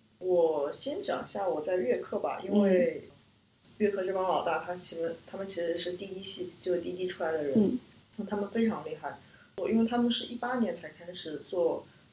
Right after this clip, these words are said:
Speaker 1: 呃，这个电子烟品牌的，然后后面拿到融资，呃，然后成长是非常非常快，包括他在电商的一个成长，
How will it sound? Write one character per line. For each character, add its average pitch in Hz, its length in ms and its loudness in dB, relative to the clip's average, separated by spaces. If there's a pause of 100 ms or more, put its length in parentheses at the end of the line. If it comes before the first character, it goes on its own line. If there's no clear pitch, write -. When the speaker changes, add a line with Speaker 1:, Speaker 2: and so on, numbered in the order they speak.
Speaker 1:
呃， 147 220 0
这 185 120 -2
个 175 60 2
电 180 220 0
子 165 80 -8
烟 160 160 0
品 - 220 -14
牌 131 140 -10
的， - 160 -8 (380)
然 160 120 -4
后 165 80 -4
后 185 60 0
面 170 220 2
拿 143 160 -4
到 165 160 4
融 151 280 -2
资， 170 540 -2 (180)
呃， - 120 -6
然 156 140 -2
后 165 140 0
成 151 280 -6
长 156 220 -4
是 - 100 -10
非 185 160 0
常 165 120 -6
非 170 100 -4
常 147 240 -6
快， 160 120 -8
包 160 180 -2
括 165 200 -2
他 165 120 -2 (560)
在 175 140 2
电 175 280 -2
商 175 260 -2
的 170 120 2
一 - 120 -10
个 156 360 -6
成 - 240 -10
长， - 260 -10